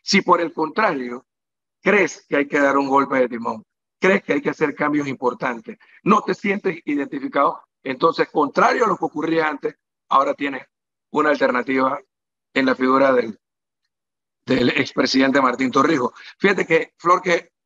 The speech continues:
hace dos años, eh, aproximadamente en el mes de junio del, del año veintiuno,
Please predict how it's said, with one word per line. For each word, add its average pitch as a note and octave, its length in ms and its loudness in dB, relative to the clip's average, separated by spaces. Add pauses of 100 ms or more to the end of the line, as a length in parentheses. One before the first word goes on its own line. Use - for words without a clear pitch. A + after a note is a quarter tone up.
(200)
hace G3 300 0
dos G#3+ 200 2
años, D3 480 -4 (1200)
eh, B2+ 540 0
aproximadamente D#3 760 0
en C3+ 100 -6
el C3+ 80 -6
mes D#3 140 -4
de E3+ 80 -6
junio C#3+ 340 -4
del, B2 320 -4
del B2+ 120 -2
año D3 200 0
veintiuno, C#3 540 -2